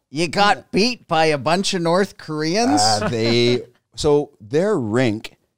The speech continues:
Speaker 2: it's full-size N H L rink. They made us play three twenty-minute periods with floods.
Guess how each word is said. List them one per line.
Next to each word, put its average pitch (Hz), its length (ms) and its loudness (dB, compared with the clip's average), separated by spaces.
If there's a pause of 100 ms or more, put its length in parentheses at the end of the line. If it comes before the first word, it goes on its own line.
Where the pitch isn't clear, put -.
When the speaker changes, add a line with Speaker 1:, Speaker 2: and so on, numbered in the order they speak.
(140)
Speaker 2:
it's 123 180 -2
full-size 170 580 2
N 120 120 2
H 110 200 -2
L 104 140 0
rink. 92 400 -8 (380)
They 175 140 0
made 226 220 4
us 202 100 0
play 185 240 -2
three 202 400 -6
twenty-minute 180 640 0
periods 131 400 0
with 117 100 -4
floods. 110 500 -2